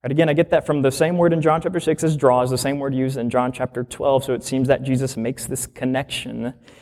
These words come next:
He's drawing all people. And another thing to consider, every knee shall bow, every tongue confess. So perhaps,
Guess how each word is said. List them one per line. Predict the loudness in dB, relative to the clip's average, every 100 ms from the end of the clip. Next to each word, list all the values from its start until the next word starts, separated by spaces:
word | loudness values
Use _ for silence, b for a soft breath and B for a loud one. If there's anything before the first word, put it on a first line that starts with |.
| b
He's | b 0
drawing | 4 4 4 2
all | 2 2
people. | 2 -4 -2 0
And | 2
another | 4 4 4
thing | 2 -4 -4
to | -8
consider, | -6 -4 0 -2 -4 _ b b b b b b b b _ _ _ 0
every | 4 4 2
knee | 0
shall | -2 -4 -4
bow, | -4 -8 -18 _ _ _ _ _ _ _ _ _ _ _ _ 0
every | 0 2 0
tongue | 0 -2 -2 -2 -4 -8 -18
confess. | -14 -14 -14 -16 -12 -12 -12 -18 _ _ _ _ _ _ _ _ _ _ _
So | -4
perhaps, | 0 4 4 4 0 -6 -6 -8